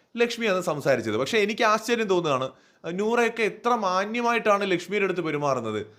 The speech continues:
അതിനെയാണ് ക്വാളിറ്റി എന്ന് നമ്മൾ പറയുന്നത്. അങ്ങനെയാണ് ഓരോ വ്യക്തികളുടെ അടുത്ത് നമുക്ക് ബഹുമാനം തോന്നുന്നത്. എനിക്ക് ലക്ഷ്മി വന്ന സമയത്ത് വളരെ ക്വാളിറ്റി ഉള്ള ഒരു കണ്ടസ്റ്റന്റ് ആയിട്ട് തോന്നിയിരുന്നു. ഞാൻ എൻ്റെ വീഡിയോകളിൽ പറയുകയും ചെയ്തിട്ടുണ്ട്. എനിക്ക് ഭയങ്കര ഇഷ്ടപ്പെട്ട ഒരു കണ്ടസ്റ്റന്റ് ആയിരുന്നു. ഏറ്റവും ഇഷ്ടം തോന്നിയ വൈൽഡ് കാർഡുകളിൽ ഒരാളായിരുന്നു.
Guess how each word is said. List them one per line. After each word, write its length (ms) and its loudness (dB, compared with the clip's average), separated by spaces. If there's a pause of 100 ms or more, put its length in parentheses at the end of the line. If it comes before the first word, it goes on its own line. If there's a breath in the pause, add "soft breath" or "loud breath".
(140 soft breath)
അതിനെയാണ് 360 -2
ക്വാളിറ്റി 680 2
എന്ന് 140 -2
നമ്മൾ 160 -2
പറയുന്നത്. 400 -4 (180)
അങ്ങനെയാണ് 400 4
ഓരോ 300 8
വ്യക്തികളുടെ 500 0
അടുത്ത് 180 -4
നമുക്ക് 280 -4
ബഹുമാനം 460 2
തോന്നുന്നത്. 500 -2
എനിക്ക് 300 0
ലക്ഷ്മി 280 0
വന്ന 300 6
സമയത്ത് 480 0 (280 loud breath)
വളരെ 240 2
ക്വാളിറ്റി 640 2
ഉള്ള 120 4
ഒരു 80 4
കണ്ടസ്റ്റന്റ് 460 2
ആയിട്ട് 160 2
തോന്നിയിരുന്നു. 360 -2
ഞാൻ 200 0
എൻ്റെ 120 0
വീഡിയോകളിൽ 520 2 (260 loud breath)
പറയുകയും 340 0
ചെയ്തിട്ടുണ്ട്. 400 -2 (280 soft breath)
എനിക്ക് 180 -4
ഭയങ്കര 320 4
ഇഷ്ടപ്പെട്ട 380 0
ഒരു 120 2
കണ്ടസ്റ്റന്റ് 380 -2
ആയിരുന്നു. 340 -2 (220 soft breath)
ഏറ്റവും 440 0
ഇഷ്ടം 380 0
തോന്നിയ 320 6
വൈൽഡ് 300 4
കാർഡുകളിൽ 400 2
ഒരാളായിരുന്നു. 580 0